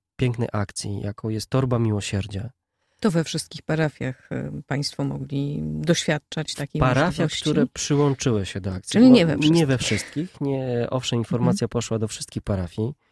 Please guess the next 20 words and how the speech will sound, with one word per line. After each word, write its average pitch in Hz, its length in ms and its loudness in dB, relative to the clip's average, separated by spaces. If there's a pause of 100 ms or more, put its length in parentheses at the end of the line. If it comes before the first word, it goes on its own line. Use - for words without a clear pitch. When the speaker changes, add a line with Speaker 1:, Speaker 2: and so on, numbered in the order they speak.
(560)
Speaker 1:
ale 135 380 -2 (380)
z 156 120 -8
różnych 185 340 0
przyczyn, 160 440 -2
no, 160 180 -4
parafie 156 420 -4
na 156 120 -6
przykład - 400 -8
mniejsze 147 340 -2
nie 156 400 -2
widzą 147 340 0
takiej - 320 -6
możliwości 117 640 -2
u - 20 -4
siebie, 117 480 -4 (480)
e, 110 240 -2
prowadzenia. 147 520 0
Trzeba 117 220 -2
zrozumieć, 127 520 -2
e, - 40 -10